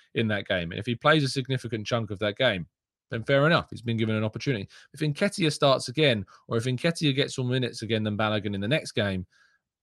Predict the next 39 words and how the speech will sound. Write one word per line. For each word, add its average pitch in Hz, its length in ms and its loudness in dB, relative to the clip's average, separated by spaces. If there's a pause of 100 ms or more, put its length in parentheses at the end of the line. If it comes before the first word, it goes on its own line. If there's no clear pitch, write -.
(160)
something 127 880 -2
to - 140 -10
be 107 200 -2
said. 85 380 -10 (260)
Something 120 840 -2
to - 100 -14
be 101 140 -6
said 85 380 -6 (120)
about 80 340 -8
that. 76 140 -12 (500)
A 151 120 4
F 143 80 2
C 147 100 -2
Cape 147 240 2
Town 135 180 0
says, 117 200 -6
"Have 135 200 0
we 131 120 0
had 123 200 2
any 131 220 0
links 127 260 0
for 120 100 -4
Kudus 135 420 2
to 127 120 0
Arsenal 127 280 2
besides 113 420 -2
Sammy 113 200 -2
Mokbel's 113 420 -2
tweet?" 127 280 -2
Yes, 113 180 -4
we 117 80 -4
have. 120 220 2
Charles 110 300 -2
Watts 110 240 -4
reporting 101 460 -6
that 101 80 -8
Arsenal 101 400 -4
do 101 180 -2
indeed 95 420 0